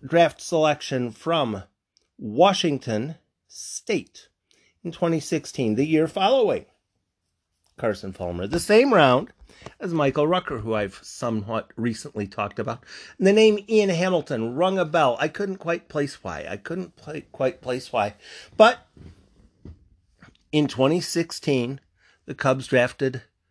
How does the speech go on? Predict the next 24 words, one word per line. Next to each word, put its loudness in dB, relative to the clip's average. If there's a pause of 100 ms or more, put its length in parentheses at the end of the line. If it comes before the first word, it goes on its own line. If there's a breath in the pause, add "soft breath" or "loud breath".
(160)
the 0
White 4
Sox 2
drafted -2 (540)
Ian 2
Hamilton 0 (160)
in 0
the 4
eleventh 2
round, 0
not 2
an -2
early 4
pick, 0
not -2
an -6
early -2
pick, -8 (400 loud breath)
out 4
of 2
Washington 2
State. -6 (1160 soft breath)
And 4
by 2